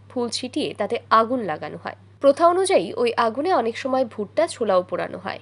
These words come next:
হিন্দু পৌরাণিক কাহিনী অনুযায়ী অসুররাজ হিরণ্যকশ্যপ অত্যন্ত অত্যাচারী ছিলেন। তিনি চাইতেন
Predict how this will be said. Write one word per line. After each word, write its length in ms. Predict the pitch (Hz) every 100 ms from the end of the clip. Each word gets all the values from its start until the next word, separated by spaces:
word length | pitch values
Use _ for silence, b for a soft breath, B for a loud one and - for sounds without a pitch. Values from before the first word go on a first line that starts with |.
| - B B B _
হিন্দু 300 | 294 302 359 -
পৌরাণিক 400 | 254 262 311 403
কাহিনী 360 | 294 254 277 294
অনুযায়ী 560 | 240 262 269 170 151 -
অসুররাজ 580 | 240 - 330 339 - -
হিরণ্যকশ্যপ 720 | 233 277 330 370 269 - 330 - -
অত্যন্ত 600 | 220 233 - - 392 427 392 -
অত্যাচারী 600 | - 240 - 262 220 160
ছিলেন। 300 | - 180 - - -
তিনি 180 | 214 208
চাইতেন 460 | 214 254 269 196